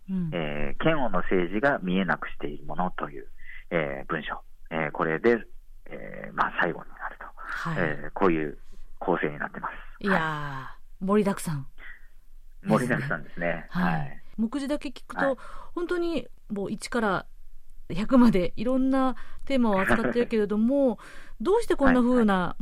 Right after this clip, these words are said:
Speaker 1: 本にしたの？
Speaker 2: はい、はい。
Speaker 1: っていう、まあ、意図というか、
Speaker 2: はい、はい。
Speaker 1: 趣旨がありますよね。
Speaker 2: はい、そうですね。あのー、まあ、あの、私とですね、その、
Speaker 1: うん。
Speaker 2: 一緒に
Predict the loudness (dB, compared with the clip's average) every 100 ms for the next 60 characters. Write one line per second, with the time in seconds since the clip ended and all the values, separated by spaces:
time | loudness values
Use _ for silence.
0 | -4 -2 0 2 0 0 2 2 0 -2
1 | -12 -12 -4 0 0 0 0 -4 -6 -8
2 | -6 -4 2 4 4 2 0 -2 -4 -4
3 | -2 -2 0 -2 -4 -4 -2 0 2 0
4 | 0 -6 -6 -4 -4 -8 -8 -6 0 0
5 | 2 0 2 0 -2 -2 2 4 4 4
6 | 2 4 4 4 0 -6 -6 -6 -4 -4
7 | -4 -6 -6 -6 -6 -8 -6 -6 -8